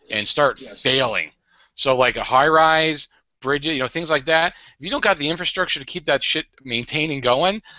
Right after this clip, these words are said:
Speaker 1: it's gonna eventually fall apart on you, and you don't wanna be, like, twenty-fours up and the building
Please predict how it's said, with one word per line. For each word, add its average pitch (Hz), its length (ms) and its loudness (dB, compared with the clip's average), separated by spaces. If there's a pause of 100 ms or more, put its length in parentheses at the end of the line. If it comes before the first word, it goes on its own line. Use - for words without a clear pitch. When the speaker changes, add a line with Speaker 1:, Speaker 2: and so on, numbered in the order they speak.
(160)
Speaker 1:
it's - 100 -4
gonna 254 140 0
eventually 202 320 2
fall 160 240 2
apart 175 340 2
on 92 160 0
you, 87 80 -6
and 117 300 -6
you 147 60 -6
don't 156 140 -2
wanna 139 220 0
be, 127 200 -4
like, 117 280 0 (180)
twenty-fours 131 560 -2
up 131 160 2
and 113 120 -2
the 101 40 -10
building 110 400 0